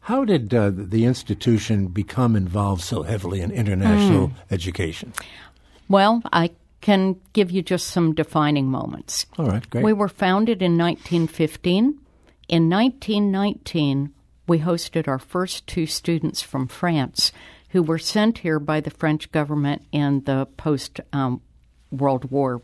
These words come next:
Speaker 2: relief effort. By the nineteen thirties,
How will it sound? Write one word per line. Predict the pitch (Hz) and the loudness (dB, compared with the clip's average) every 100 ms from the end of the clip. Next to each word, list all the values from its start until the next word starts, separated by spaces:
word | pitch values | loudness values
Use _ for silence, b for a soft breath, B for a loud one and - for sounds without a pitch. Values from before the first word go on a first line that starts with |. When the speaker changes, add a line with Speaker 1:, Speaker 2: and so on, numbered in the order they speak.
| - | -8
Speaker 2:
relief | 127 - 120 - | -8 -6 -8 -10
effort. | - - - - - B B B B B - | -12 -12 -14 -14 -20 B B B B B 0
By | 180 | 2
the | 170 | 2
nineteen | 175 196 208 - 190 175 | 0 0 -4 -6 -4 -4
thirties, | - 156 170 220 247 - | 0 0 2 0 -4 -6